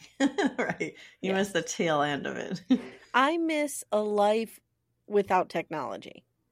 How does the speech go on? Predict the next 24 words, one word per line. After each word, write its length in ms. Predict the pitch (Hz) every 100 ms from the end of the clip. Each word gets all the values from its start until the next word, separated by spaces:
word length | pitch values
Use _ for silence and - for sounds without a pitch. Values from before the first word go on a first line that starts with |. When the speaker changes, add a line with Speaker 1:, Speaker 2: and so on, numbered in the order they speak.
| _ _ _ _ _ _ _ _
Speaker 1:
There 80 | 392
was 100 | 403
technology 600 | 392 359 320 320 320 311
then? 160 | 302
Speaker 2:
Without 420 | 233 247 254 - -
social 840 | - 233 233 - 202 160 135 - _ _ _ _ _ _
Speaker 1:
Without 280 | 190 226 220
social 120 | 202 190
Speaker 2:
technology. 220 | 185 151
Speaker 1:
media. 320 | 127 - -
That's 160 | - 208
Speaker 2:
Yeah. 100 | 180
Speaker 1:
different. 280 | 156 - - _
Yeah. 100 | 160
Speaker 2:
Yep. 200 | 269 - _ _ _
Yep. 180 | 180 175 _ _ _ _
Speaker 1:
Hey, 180 | 311
and 100 | 214
there's 200 | 208 285 -
A 140 | 202
O 80 | 202
L 120 | 180
chat 240 | 170 175 -
rooms. 360 | - 208 202